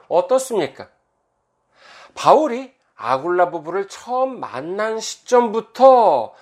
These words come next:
순교를 앞두고 있는 시점까지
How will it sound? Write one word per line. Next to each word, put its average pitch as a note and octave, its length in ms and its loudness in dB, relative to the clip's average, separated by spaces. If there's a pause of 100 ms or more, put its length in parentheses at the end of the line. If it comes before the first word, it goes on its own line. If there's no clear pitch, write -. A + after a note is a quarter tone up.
(180)
순교를 C#4 840 -10
앞두고 G#3+ 600 -8
있는 A3 160 -10
시점까지 B3+ 800 0